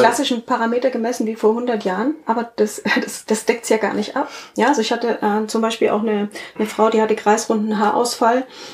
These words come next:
und, äh, dann hab ich, hab ich gesehen, sie hat, äh, sie hat einen Parasit, also sie hat einen Wurm im Darm. Und dann ist sie,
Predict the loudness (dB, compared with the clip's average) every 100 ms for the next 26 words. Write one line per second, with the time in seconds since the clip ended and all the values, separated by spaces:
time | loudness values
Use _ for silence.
0 | -16 -6 0 2 0 0 0 2 2 2
1 | 0 -2 -8 -10 -10 -4 -4 0 0 4
2 | 4 2 0 -2 -4 -4 -2 0 -2 -4
3 | -4 -6 -8 -6 -2 0 2 2 0 -2
4 | 0 0 0 2 2 2 0 -2 0 2
5 | 0 -4 -18 -20 _ -2 0 2 2 2
6 | 0 -2 -4